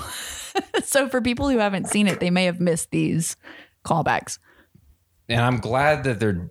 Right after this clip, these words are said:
Speaker 2: it, like, they're doing that, but also it does make me feel like, like, this two part, like, this is it. <laughs>
Speaker 1: Yeah.
Speaker 2: Like, if you're starting to call back, like, the
Speaker 1: Yeah.
Speaker 2: one from,
Speaker 1: Yeah.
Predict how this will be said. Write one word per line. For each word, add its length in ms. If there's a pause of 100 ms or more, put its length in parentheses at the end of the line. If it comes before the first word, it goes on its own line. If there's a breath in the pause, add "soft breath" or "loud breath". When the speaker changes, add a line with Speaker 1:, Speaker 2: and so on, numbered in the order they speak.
(120)
Speaker 2:
it, 140
like, 240 (220)
they're 200
doing 320
that, 160
but 140
also 340
it 140
does 260
make 180
me 120
feel 160
like, 240
like, 140 (380)
this 280
two 180
part, 320
like, 180 (120)
this 200
is 140
it. 180 (140)
<laughs> 100
Speaker 1:
Yeah. 180
Speaker 2:
Like, 120
if 160
you're 80
starting 320
to 40
call 260
back, 320
like, 300
the 80
Speaker 1:
Yeah. 140
Speaker 2:
one 160
from, 300 (280)
Speaker 1:
Yeah. 260